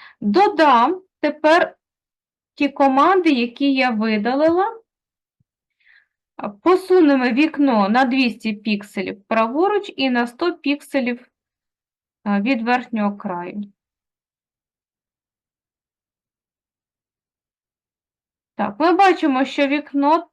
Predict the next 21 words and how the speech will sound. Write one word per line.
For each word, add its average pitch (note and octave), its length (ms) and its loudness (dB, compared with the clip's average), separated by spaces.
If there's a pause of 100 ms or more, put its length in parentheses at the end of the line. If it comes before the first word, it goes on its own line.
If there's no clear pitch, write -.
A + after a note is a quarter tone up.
(140)
трішечки D#4 680 -2
змістилося. A#3 1080 -6 (480)
Але D4 280 4
оскільки F4 420 0
в C#4+ 40 2
нас C#4 280 2
є C4+ 100 2
можливість C4 640 0
рухати B3 600 0
вікном A#3 600 -2
в - 120 -20
те B3+ 220 -2
місце, A3 400 -2
куди G#3+ 300 -2
нам G3+ 340 0
потрібно, A#3+ 760 -4 (440)
ми C#4+ 220 2
ці C#4+ 180 -4
параметри A#3+ 640 0
можемо, A3 840 -2 (340)
е, G3 140 -2